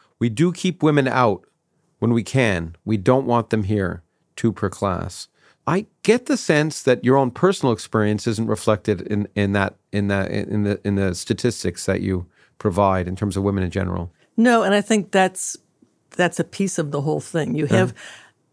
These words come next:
Speaker 2: the amazing thing, I just have to say this one thing, 'cause this is what drives me just whenever I'm talking about this stuff.
Speaker 1: Uh-huh.
Speaker 2: I had, I wrote a book about the millennium, and
Speaker 1: Mm-hmm.
Speaker 2: I, someone at the Times asked me to do a piece on women over the last thousand years.
Speaker 1: Oh,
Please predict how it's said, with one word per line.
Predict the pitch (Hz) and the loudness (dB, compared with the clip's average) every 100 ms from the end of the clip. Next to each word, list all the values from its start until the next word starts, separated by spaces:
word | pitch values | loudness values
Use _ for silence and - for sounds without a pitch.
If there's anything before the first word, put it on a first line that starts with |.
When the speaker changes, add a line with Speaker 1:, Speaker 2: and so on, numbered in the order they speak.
| _ | _
Speaker 2:
the | - 196 | 0 2
amazing | 190 233 294 269 214 | 4 4 4 4 2
thing, | 185 170 143 | 2 0 2
I | 147 | 0
just | 147 190 - | 0 -2 -2
have | - | -6
to | - | -8
say | - 143 | -4 -2
this | - - | -2 -2
one | 160 185 175 | 2 2 2
thing, | 170 170 165 143 | 0 0 0 0
'cause | 143 | 0
this | 170 - | 0 -2
is | 147 | -2
what | 147 151 - _ _ | 0 0 -2 _ _
drives | - 156 151 - | 0 0 0 -2
me | 151 143 196 | -2 -2 -4
just | 165 156 - - - | -4 -6 -8 -18 -6
whenever | 156 165 151 147 | -2 0 0 0
I'm | 139 | 0
talking | 156 151 151 | 0 -2 -2
about | 147 - 143 | -2 -2 -2
this | - | -6
stuff. | - - 147 151 - | -6 -2 -2 0 0
Speaker 1:
Uh-huh. | 98 98 - _ _ _ _ _ _ _ | 0 0 -6 _ _ _ _ _ _ _
Speaker 2:
I | 185 220 | 2 4
had, | 247 233 | 4 4
I | |
wrote | 214 240 196 | 4 4 2
a | |
book | 160 185 | 0 0
about | 160 151 - | 0 0 0
the | |
millennium, | 156 147 151 151 - - - | -2 0 0 -2 -2 -4 -2
and | 165 156 110 | 0 2 4
Speaker 1:
Mm-hmm. | 156 156 | 2 0
Speaker 2:
I, | |
someone | - 185 190 | 2 2 4
at | 165 - | 2 0
the | |
Times | - 151 147 147 | -2 0 2 2
asked | 160 147 - | 0 0 0
me | |
to | 139 | 0
do | 147 139 139 | 0 2 2
a | 143 | 0
piece | - 165 147 | -2 -2 0
on | - 143 139 | 0 0 2
women | 180 165 151 | 2 4 2
over | 131 | 0
the | 139 | 0
last | 135 139 139 - | 0 0 -2 -4
thousand | 143 135 143 139 147 | -2 -2 0 0 0
years. | 170 - - - | 0 0 0 0
Speaker 1:
Oh, | 101 | 0